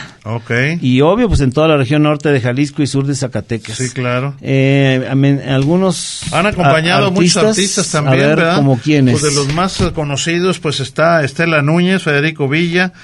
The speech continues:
Speaker 1: que en paz descanse ya, Valen-, Juan Valentín,
Speaker 2: Sí.
Speaker 1: a Pablo Montero,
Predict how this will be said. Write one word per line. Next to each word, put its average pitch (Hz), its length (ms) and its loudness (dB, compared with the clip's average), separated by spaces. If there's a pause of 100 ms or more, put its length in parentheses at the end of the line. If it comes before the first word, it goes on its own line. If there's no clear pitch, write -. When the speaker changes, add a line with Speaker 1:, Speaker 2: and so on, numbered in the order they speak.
(160)
Speaker 1:
que - 100 -10
en 123 100 -4
paz 147 180 0
descanse 151 500 -2
ya, 165 280 -2 (600)
Valen-, 131 520 0
Juan 190 260 2
Valentín, 170 680 0
Speaker 2:
Sí. 139 540 0
Speaker 1:
a 123 280 0
Pablo 175 300 2
Montero, 170 640 0